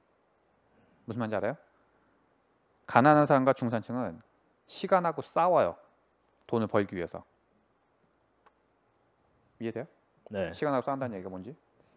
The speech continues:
Speaker 2: 시간을 갈아서.
Speaker 1: 응. 내 시간을, 내 시간을 갈아 넣어서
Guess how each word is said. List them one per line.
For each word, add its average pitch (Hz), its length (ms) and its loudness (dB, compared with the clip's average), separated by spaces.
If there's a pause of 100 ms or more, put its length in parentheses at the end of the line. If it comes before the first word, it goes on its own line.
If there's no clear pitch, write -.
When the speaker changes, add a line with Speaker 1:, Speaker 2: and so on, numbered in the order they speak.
(280)
Speaker 2:
시간을 135 380 0
갈아서. 104 500 -2 (160)
Speaker 1:
응. 95 160 -10
내 123 220 4
시간을, 156 640 4 (1300)
내 120 140 6
시간을 131 240 4
갈아 120 280 8
넣어서 98 520 2